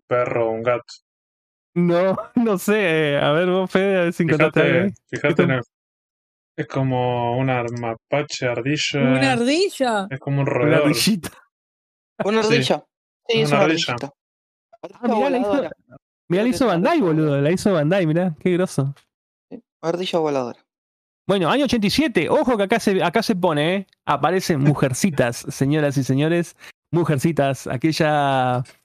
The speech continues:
Speaker 2: eh, clásica novela Little Woman de Luisa May Alcott. Mujercitas se pasó acá en, creo que hasta Big Channel, lo <laughs> pasó, pasó todos los canales. Yo me acuerdo, yo la recuerdo de Cablín, la recuerdo de Cablín. Bueno, esta nos cuenta la historia de cuatro hijas, cuatro hermanas, ¿no?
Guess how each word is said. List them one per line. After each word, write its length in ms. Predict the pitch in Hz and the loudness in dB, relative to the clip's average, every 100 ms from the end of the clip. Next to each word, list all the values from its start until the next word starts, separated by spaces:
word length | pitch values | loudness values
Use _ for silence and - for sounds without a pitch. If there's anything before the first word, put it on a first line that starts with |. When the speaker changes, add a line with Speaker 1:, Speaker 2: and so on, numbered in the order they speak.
| - - - | -20 -20 -4
Speaker 2:
eh, 640 | 135 127 127 127 123 123 - | -2 0 0 0 -2 -4 -2
clásica 380 | 180 - 160 151 | -2 0 0 2
novela 360 | 147 175 151 | 2 0 0
Little 300 | 151 170 160 | 0 0 0
Woman 500 | 147 160 151 151 151 - | 2 0 0 0 -2 -4
de 140 | 135 131 | -2 0
Luisa 760 | 165 156 165 147 143 135 131 | 0 0 0 2 0 0 0
May 220 | 135 147 | 0 2
Alcott. 400 | 147 143 127 - - _ _ _ _ | 0 0 -2 -4 -10 _ _ _ _
Mujercitas 480 | 143 151 151 185 208 | -2 0 0 0 0
se 80 | 196 | 0
pasó 220 | 175 160 | 0 0
acá 600 | 185 190 190 180 165 160 | 0 2 2 2 2 0
en, 380 | 156 147 143 143 | 0 0 0 0
creo 180 | 139 202 | 0 0
que 60 | 190 | 0
hasta 120 | 165 | 0
Big 160 | 165 165 | 0 0
Channel, 280 | - 180 151 | 0 0 2
lo 120 | 147 | 0
<laughs> 20 | |
pasó, 160 | 175 - - - - | -2 -4 -6 -6 -4
pasó 280 | 147 165 170 | -2 -2 0
todos 300 | 180 170 160 | 2 2 2
los 80 | |
canales. 420 | 156 156 156 143 151 | 2 2 0 -2 0
Yo 80 | |
me 100 | 151 | 0
acuerdo, 180 | 165 175 | 0 0
yo 120 | 160 | 2
la 100 | 196 | 2
recuerdo 280 | 185 160 175 | 2 0 0
de 80 | 170 | 0
Cablín, 420 | 147 143 151 147 - _ | 0 0 0 -2 -6 _
la 100 | 139 | -2
recuerdo 260 | 131 131 139 | 0 0 0
de 60 | 135 | 0
Cablín. 260 | 135 139 - - - | 0 -2 -6 -6 0
Bueno, 160 | 190 | 0
esta 120 | 208 262 | 2 0
nos 100 | 202 | 0
cuenta 220 | 233 226 | 0 0
la 60 | |
historia 220 | 175 220 208 | 0 0 0
de 40 | |
cuatro 680 | 170 208 214 202 185 170 156 | 0 0 2 2 2 2 2
hijas, 480 | 185 - 226 240 - _ _ - - | 0 0 -2 -2 -10 _ _ -20 -2
cuatro 280 | 156 156 151 | -2 0 0
hermanas, 340 | 175 180 156 | 0 2 2
¿no? 120 | 170 | 0